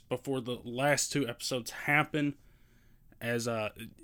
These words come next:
y-, you know, usually between, with these last few episodes of these Marvel series, especially if they're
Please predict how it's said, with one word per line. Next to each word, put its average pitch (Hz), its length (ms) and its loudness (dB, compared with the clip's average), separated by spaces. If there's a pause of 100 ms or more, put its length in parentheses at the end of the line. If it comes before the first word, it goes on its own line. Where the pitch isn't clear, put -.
y-, 156 200 0
you 139 160 2
know, 147 120 8
usually 156 420 6
between, 135 600 2
with 120 160 -6
these 131 180 0
last 139 260 2
few 135 160 0
episodes 131 400 -2
of 123 120 -2
these 123 180 -4
Marvel 131 300 2
series, 127 420 2
especially 123 400 -2
if - 80 -8
they're 113 240 -2